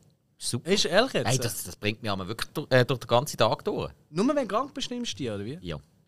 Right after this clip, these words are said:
Speaker 2: Okay.
Speaker 1: Ja. Nein, also wirklich so ge-, Halsweh und so, also sorry, das ist super.
Speaker 2: Ich finde Ricola schon stark. Wobei, äh, Halsweh finde ich eher so die Moos.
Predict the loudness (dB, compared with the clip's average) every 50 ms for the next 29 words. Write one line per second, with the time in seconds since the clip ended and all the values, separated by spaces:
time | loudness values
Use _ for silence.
0 | _ -12 -8 -6 -6 -6 -8 -10 -14 -4 -2 0 0 0 0 0 -4 -4 -4 -6
1 | -6 -6 -6 -6 -8 -16 -20 -20 -20 _ _ -8 -2 -2 -2 -2 -2 -4 -6 -6
2 | -6 -8 -8 -10 -10 -12 -14 -10 -8 -8 -8 -8 -10 -14 -14 -14 -14 -14 -14 -12
3 | -12 -14 -14 -14 _ -20 -20 _ _ -8 -6 -6 -6 -8 -10 -12 -12 -10 -10 -10
4 | -8 -8 -8 -8 -8 -10 -10 -12 -12 -14 _ _ _ -8 -4 -2 -2 0 2 4
5 | 4 4 4 2 2 2 0 -2 -2 -2 -4 -4 -4 -4 -4 -4 -4 -4 -4 -2
6 | -2 -2 -2 -2 -2 -2 -2 -2 -2 0 0 2 2 0 -2 -4 -8 -12